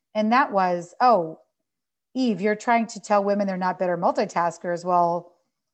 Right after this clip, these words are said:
and he was saying, obviously, this is a joke, but, "Well, you know, we men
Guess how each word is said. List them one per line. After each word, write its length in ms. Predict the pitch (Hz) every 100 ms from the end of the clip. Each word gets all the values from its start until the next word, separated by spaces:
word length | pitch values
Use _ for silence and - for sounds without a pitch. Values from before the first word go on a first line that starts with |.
| _
and 100 | 202
he 60 | 254
was 140 | 247
saying, 180 | 214 185
obviously, 380 | 175 170 170 170
this 240 | 160 160
is 60 | 156
a 80 | 151
joke, 380 | 311 208 165
but, 280 | - 180 170 - _ _ _
"Well, 260 | 220 202 220
you 100 | 254
know, 140 | 196
we 220 | 170 269
men 560 | 202 254 269 185 185